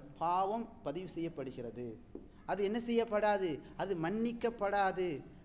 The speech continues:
நாளை மறுமையில் இவர் செய்த பாவமான, இவர் மற்றவருக்கு பேசிய அனிதமான அந்த பேச்சின் காரணமாக அவருடைய நன்மை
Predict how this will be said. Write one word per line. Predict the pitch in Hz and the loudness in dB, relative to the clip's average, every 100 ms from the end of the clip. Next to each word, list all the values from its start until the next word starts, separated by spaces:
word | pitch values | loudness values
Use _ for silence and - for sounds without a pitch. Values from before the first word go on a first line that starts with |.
| - | -4
நாளை | 151 160 156 | 2 4 4
மறுமையில் | 143 160 185 196 190 226 247 - - - | 2 0 0 -4 -2 -2 -2 -6 -14 -6
இவர் | 147 143 | -2 0
செய்த | 143 165 190 190 190 196 - | 0 -2 -2 2 4 4 2
பாவமான, | 143 151 170 170 160 160 160 | 0 2 0 0 0 0 0
இவர் | 147 147 - | -2 -4 -8
மற்றவருக்கு | 139 - 208 196 190 185 | -8 -2 0 0 -2 -4
பேசிய | 170 185 180 180 165 151 | -2 -2 -2 0 0 0
அனிதமான | 127 156 196 185 175 175 175 156 | -4 -2 0 0 0 0 -2 -4
அந்த | 147 151 | -4 -4
பேச்சின் | 151 165 175 175 156 156 | -2 -4 -6 -8 -2 0
காரணமாக | 175 180 165 160 175 226 - - - - | 0 0 0 0 0 -4 -6 -14 -20 -12
அவருடைய | - 160 214 214 202 185 | -2 2 4 2 2 0
நன்மை | 156 165 220 220 220 | 0 0 -2 -4 -4